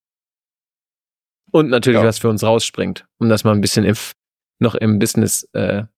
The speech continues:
Speaker 1: Kontext zu sehen.
Speaker 2: Ja, da wird
Speaker 1: Aber
Speaker 2: nicht viel, da wird nicht viel bei rumkommen, ne? Ähm, die anderen Teams wissen auch, wie die Situation ist und, ähm, dass die Cardinals vielleicht dankbar sind für jeden, der ihn überhaupt abnimmt.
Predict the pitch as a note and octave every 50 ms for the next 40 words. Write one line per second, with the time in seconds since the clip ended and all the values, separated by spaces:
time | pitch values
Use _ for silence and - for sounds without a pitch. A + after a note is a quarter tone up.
0 | _ _ _ - - B2 G#2 F#2+ - - - - - F#2+ - F#2 E2 G2+ A2 -
1 | _ _ _ _ _ _ _ _ _ _ _ _ _ _ _ _ _ _ _ -
2 | - E2+ G#2 A#2+ B2 B2 A2 A2 C3 C3 - C#3 A#2+ G#2+ - - C#3+ C3 A#2 A#2+
3 | - - - - B2+ C3 B2+ D3+ D3 D3 - - C#3 - - D#3+ D#3+ C#3+ A#2+ A#2+
4 | C#3 C3+ - - G#2+ G#2 A#2 D#3 F3+ E3 C#3+ C#3+ C#3+ C#3 C3+ C3 - _ _ _
5 | _ _ _ _ _ _ _ _ - D3 C#3+ C3 C3+ C3+ B2+ A#2+ - D#3 D#3+ -
6 | D3 D3+ B2 A#2+ B2 G2+ E2 A2 A#2+ B2 - - - - _ _ _ _ _ _
7 | _ _ _ - C3 B2 B2 A#2+ A2+ A#2+ A2 A#2+ A#2 G#2 - B2+ B2 A#2 A2+ A2+
8 | A#2 A2+ - - - - A2 G#2+ G#2+ G#2 G2+ - G#2+ G#2+ G#2 G#2 G#2 G2+ G#2 G2
9 | F#2+ _ _ _ _ _ _ _ _ _ _ _ _ _ _ _ _ _ _ _
10 | _ _ _ _ _ _ _ _ _ _ _ _ _ _ _ _ _ - A#2+ -
11 | - - - B2+ A#2+ A#2 A#2 A#2+ G#2+ - - B2 A#2 G#2+ - A#2 A#2+ A2+ - A#2+
12 | A2+ A2 A2+ G#2 F#2+ - A2+ A2 A2+ A#2 A2+ A2+ A2 A2 G#2+ G#2 G#2+ G#2 G#2 A2+
13 | A2 - - A2 G#2+ G#2 G2+ G2 F#2+ -